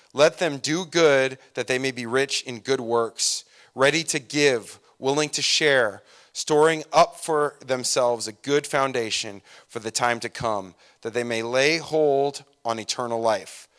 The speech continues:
O Timothy, guard what was committed to you, to your trust, avoiding the profane and idle babblings and contradictions of what is falsely called knowledge. By professing it, some have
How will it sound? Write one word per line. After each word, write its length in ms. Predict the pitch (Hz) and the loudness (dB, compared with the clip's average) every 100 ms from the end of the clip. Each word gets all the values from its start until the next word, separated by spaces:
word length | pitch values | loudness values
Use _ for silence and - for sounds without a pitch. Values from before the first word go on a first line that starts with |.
| _ _ | _ _
O 120 | 135 143 | -2 0
Timothy, 680 | 143 160 151 - 127 104 90 _ _ 123 | 2 0 -2 -6 -10 -10 -16 _ _ 0
guard 360 | 135 135 151 | 4 6 6
what 160 | 143 143 | 2 -4
was 120 | 131 | -4
committed 460 | - 131 123 127 120 | -6 -4 -4 -4 -8
to 120 | - | -12
you, 220 | 117 113 - _ _ | -10 -14 -14 _ _
to 120 | - | -10
your 180 | 123 123 | -6 -6
trust, 520 | - - 123 110 - - - - | -4 -2 -2 -2 -6 -10 -20 -18
avoiding 460 | 101 127 143 139 | -2 2 2 2
the 80 | 120 | -6
profane 680 | - 110 - 139 131 127 131 | -10 -14 -6 -2 0 -2 -6
and 220 | 117 120 | -10 -8
idle 340 | 117 117 117 113 | -2 0 -2 -2
babblings 840 | - 107 110 110 98 92 - - - - - | -2 0 0 -2 -12 -8 -8 -8 -14 -20 -10
and 160 | 110 - | -10 -6
contradictions 1080 | 127 123 - 120 117 113 - 110 107 - - | -6 -6 -8 -6 -4 -2 -4 -4 -8 -10 -6
of 160 | 107 | -8
what 160 | 95 110 | -4 -4
is 160 | 104 - | -4 -6
falsely 420 | - 120 - 123 | -4 -4 -4 -8
called 480 | - 110 101 107 - _ | -4 -2 -2 -4 -12 _
knowledge. 640 | 107 101 98 87 82 - - - - - | -4 -4 -4 -8 -10 -10 -12 -20 -16 -4
By 100 | 117 | -2
professing 640 | - 113 139 139 151 139 | -2 0 0 0 -2 -2
it, 280 | 143 139 _ _ _ - | -4 -6 _ _ _ -10
some 500 | - 139 131 139 123 | -2 4 4 2 -4
have 420 | - 127 120 110 | 0 4 4 4